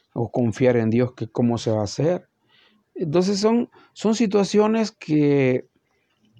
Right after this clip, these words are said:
Dios las permite, pero es para enseñarnos.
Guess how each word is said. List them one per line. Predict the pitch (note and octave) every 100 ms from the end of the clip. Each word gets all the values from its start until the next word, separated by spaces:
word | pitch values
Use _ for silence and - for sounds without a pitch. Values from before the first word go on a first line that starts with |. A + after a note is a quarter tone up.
| _ -
Dios | C#3 G#3+
las | A3
permite, | - E3 D#3 C#3+ C3+ C#3 C#3+ - _ _ _ _ _ _ -
pero | A#2+
es | B2+
para | B2+ C3
enseñarnos. | A#2 A2+ G#2+ A2 G2+ G#2 G2 - -